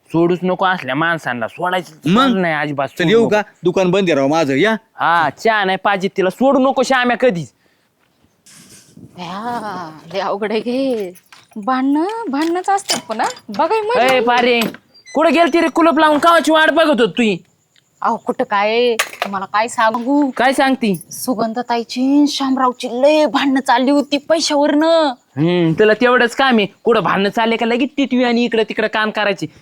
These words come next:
Speaker 1: बघायला गेलती काय तिकडं गलीत भांडणं?
Speaker 3: मी कशाला बघायला जाऊ?
Speaker 1: मग?
Speaker 3: रोडने येत होती तेव्हा कानावर पडले, मग त्यांना भेटून आले मी सुगंधताईला.
Speaker 1: हा, माहितीये मला, कमून चालली होती भांडणं.
Speaker 3: का?
Speaker 1: का म्हणजे?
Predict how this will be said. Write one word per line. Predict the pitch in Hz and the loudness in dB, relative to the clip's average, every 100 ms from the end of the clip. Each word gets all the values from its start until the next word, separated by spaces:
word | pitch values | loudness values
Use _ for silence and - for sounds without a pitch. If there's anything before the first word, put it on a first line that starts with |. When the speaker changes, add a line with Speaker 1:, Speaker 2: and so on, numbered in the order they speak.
| - | -2
Speaker 1:
बघायला | 233 285 262 | 0 2 2
गेलती | 254 285 285 | 2 0 0
काय | 285 | -2
तिकडं | 277 254 247 233 | -2 0 0 2
गलीत | 233 | 2
भांडणं? | 180 180 170 135 123 _ 381 | 0 0 0 -2 -6 _ -8
Speaker 3:
मी | 466 | -6
कशाला | 523 523 427 | -4 -2 0
बघायला | 466 440 | 2 2
जाऊ? | 415 466 - - | 2 0 -2 -4
Speaker 1:
मग? | 202 294 302 - | 0 2 0 -2
Speaker 3:
रोडने | 294 359 381 415 | 0 2 2 0
येत | 427 427 | 0 -2
होती | 330 339 | -4 -2
तेव्हा | 440 932 | 2 4
कानावर | 932 403 392 381 | 4 2 2 2
पडले, | 381 381 339 | 2 2 2
मग | 339 349 | 0 0
त्यांना | 370 381 359 | 0 0 0
भेटून | 311 277 330 | 0 0 0
आले | 339 349 | 2 2
मी | 349 | 0
सुगंधताईला. | 349 392 349 302 320 302 285 208 _ - | -2 0 2 2 0 2 0 0 _ -4
Speaker 1:
हा, | 139 151 147 | 0 2 2
माहितीये | 180 226 226 185 | 2 2 0 0
मला, | 175 165 135 - | 0 0 -2 -2
कमून | 208 175 | -2 0
चालली | 170 180 180 | 0 0 0
होती | 151 139 | -2 -2
भांडणं. | 135 135 127 104 _ _ | -2 -4 -6 -10 _ _
Speaker 3:
का? | 403 453 427 _ _ _ _ _ - | 0 0 -4 _ _ _ _ _ -4
Speaker 1:
का | 175 | 0
म्हणजे? | 185 208 220 | 2 2 2